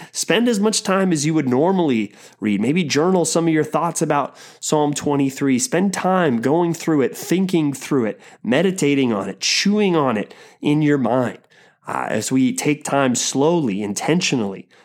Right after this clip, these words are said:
to, to soak up this psalm today. We also look in the New Testament at Acts chapter six today, where we're introduced to this man named Stephen.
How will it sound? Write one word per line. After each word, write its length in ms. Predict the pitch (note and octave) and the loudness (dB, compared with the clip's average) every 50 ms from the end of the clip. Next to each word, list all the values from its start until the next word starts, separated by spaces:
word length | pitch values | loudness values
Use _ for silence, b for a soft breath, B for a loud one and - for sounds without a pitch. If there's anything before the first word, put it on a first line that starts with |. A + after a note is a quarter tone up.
| b b - | b b -4
to, 240 | - A#2 G2+ G2 - | -2 -2 0 -2 -4
to 160 | - - A#2 | -4 -4 -4
soak 400 | - - - - D3 D#3+ D#3+ - | -2 -2 0 2 2 2 2 0
up 220 | D3+ C#3+ C#3 - | -2 -2 -2 -2
this 180 | B2+ A#2+ A#2 - | -2 0 0 0
psalm 400 | - - A#2+ G#2+ G2+ G2 G2 G2+ - B B B B B B B | -2 -2 -2 -2 -2 -4 -6 -8 -10 B B B B B B B
today. 320 | - - - F#2+ E2 - - - _ _ _ _ _ _ _ _ _ _ _ _ - - - | -6 -4 -4 -4 -4 -6 -12 -20 _ _ _ _ _ _ _ _ _ _ _ _ -20 -14 -8
We 140 | - G2 B2+ | -2 0 2
also 320 | C#3+ F3 F3 - D3 D3+ | 2 2 2 2 2 2
look 320 | E3 F3+ C3 C3+ C#3 C3+ - - - - | 2 0 0 0 0 -2 -4 -6 -6 -2
in 120 | A#2+ A#2+ | 0 2
the 60 | A2+ A2+ | 2 2
New 120 | C3+ E3+ | 2 2
Testament 420 | F3 - D3+ C3+ C3 - D3 C#3 | 2 0 0 0 0 0 0 2
at 140 | B2 A2+ - - | 0 0 -2 -2
Acts 320 | A#2 B2+ D3+ - - - | -2 -2 -2 -2 -6 -6
chapter 400 | - - C#3+ C3 C3+ - - G#3 | -4 -4 -2 -2 -2 -4 -4 -4
six 540 | G3 - - - F#3 F#3 F#3 - - - - B B B B B B | -4 -4 -2 -2 -2 -2 -4 -6 -8 -8 -10 B B B B B B
today, 300 | B - C3 G#2 G2 B2 | B -2 0 2 2 2
where 140 | C#3 C#3+ C3+ | 2 2 0
we're 120 | B2+ C3 | 0 0
introduced 640 | B2+ - D#3+ E3 - E3+ D#3 C3 C#3 D3+ D#3 - - | 0 0 0 0 0 0 0 2 2 0 0 -2 -2
to 80 | D3 | -2
this 320 | C3+ C3+ C3+ - - - B B B B B B | 0 0 0 -2 -2 -8 B B B B B B
man 400 | A#2 B2+ C3+ C3+ C#3 D3+ D3+ C3 | 0 2 2 4 2 2 2 2
named 400 | A#2 A2+ A#2 A#2 A#2+ A#2+ B2 - | 2 2 2 2 2 0 -2 -4
Stephen. 760 | - - - - - - - G3 G3+ G#3 F#3 C#3 G#2 F2 - | -4 -6 -4 -4 -4 -2 0 2 2 2 2 0 -2 -4 -6